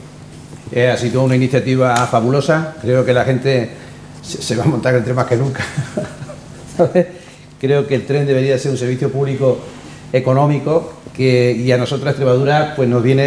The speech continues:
eh, fenomenal porque nos permite de que la gente tenga acceso a, a, a, que,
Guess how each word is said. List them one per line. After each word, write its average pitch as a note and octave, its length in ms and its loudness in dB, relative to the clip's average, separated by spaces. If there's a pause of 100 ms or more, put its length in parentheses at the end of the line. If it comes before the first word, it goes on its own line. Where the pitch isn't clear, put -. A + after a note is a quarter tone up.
(120)
eh, B2 400 2
fenomenal B2 420 2
porque B2 260 0
nos A2 160 -4
permite B2 320 0
de C#3 80 6
que B2+ 80 2
la A#2 80 0
gente B2+ 240 -2
tenga B2+ 200 -2
acceso C#3+ 440 0
a, C3+ 80 4
a, A2+ 600 0
a, - 20 -6 (1500)
que, G2+ 200 -6